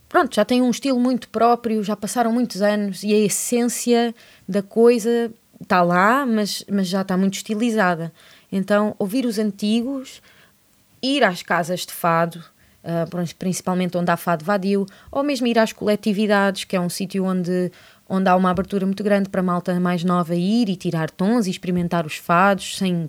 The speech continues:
público, ah, mas também é importante cantar em frente ao público. E, e é isso, ser humilde, ser humilde, porque se chegam com uma postura vão levar logo na cabeça.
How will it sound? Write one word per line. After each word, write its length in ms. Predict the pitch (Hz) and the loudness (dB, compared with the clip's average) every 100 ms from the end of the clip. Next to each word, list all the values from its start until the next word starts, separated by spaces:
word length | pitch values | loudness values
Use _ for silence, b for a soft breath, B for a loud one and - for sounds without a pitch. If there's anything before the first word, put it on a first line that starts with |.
| - | -4
público, 680 | 196 240 226 220 220 226 220 b b b b | -2 0 -2 -4 -6 -8 -10 b b b b
ah, 240 | 190 185 185 | -4 -2 -2
mas 120 | 175 | -2
também 300 | 190 185 208 | 0 2 2
é 20 | |
importante 420 | 190 - 185 175 | 2 -2 -6 -4
cantar 280 | 180 170 175 | -4 -2 -2
em 60 | 170 | -2
frente 280 | - 175 170 | -6 -6 -6
ao 80 | |
público. 520 | 156 180 180 202 208 - - _ _ _ _ _ _ _ | -6 -4 -4 -4 -8 -18 -20 _ _ _ _ _ _ _
E, 480 | 208 190 190 180 180 b b b b b - | -2 0 2 0 -4 b b b b b -6
e 120 | 190 | 0
é 80 | 202 | 2
isso, 220 | 220 202 | 2 0
ser 220 | - 180 | -2 0
humilde, 600 | 190 208 226 247 247 277 294 _ _ - | 4 6 6 6 4 0 -4 _ _ -10
ser 220 | 196 185 | -4 0
humilde, 420 | 180 190 233 240 | 2 2 0 -2
porque 300 | - 196 - | -8 -10 -8
se 160 | - - | -8 -6
chegam 640 | 208 196 202 202 196 190 | -4 -2 -2 -2 -2 -4
com 220 | - 185 196 | -4 -2 0
uma 180 | 208 | 0
postura 540 | 202 - - 226 196 190 | -4 -6 -2 0 2 0
vão 160 | 185 | 2
levar 260 | 196 185 180 | 2 4 2
logo 340 | 180 190 247 247 | 2 6 8 8
na 100 | 214 | 6
cabeça. 600 | 202 214 226 - 269 | 6 6 4 2 2